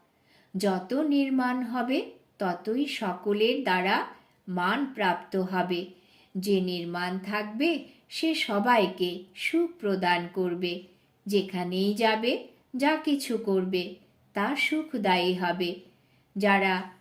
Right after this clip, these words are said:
সম্বন্ধ সম্পর্কে আসবে, তারাও সুখের অনুভূতি করবে। এই জন্য তোমাদের অর্থাৎ ব্রাহ্মণ আত্মাদের গায়ন হল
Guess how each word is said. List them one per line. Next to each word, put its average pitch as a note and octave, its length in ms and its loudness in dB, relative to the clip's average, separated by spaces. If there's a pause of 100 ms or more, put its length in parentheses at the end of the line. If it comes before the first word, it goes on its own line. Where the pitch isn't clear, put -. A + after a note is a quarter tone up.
(120)
সম্বন্ধ C4 680 0
সম্পর্কে F#3 920 0
আসবে, A3+ 600 0 (360)
তারাও F3+ 480 0
সুখের C#4 560 -2
অনুভূতি A3+ 640 0
করবে। F#3 580 0 (540)
এই A3 240 6
জন্য G#3 640 -2 (380)
তোমাদের F#3+ 640 0
অর্থাৎ B3 460 -2 (380)
ব্রাহ্মণ B3 580 2
আত্মাদের F#3 680 0
গায়ন F#3 500 0
হল A3+ 460 -2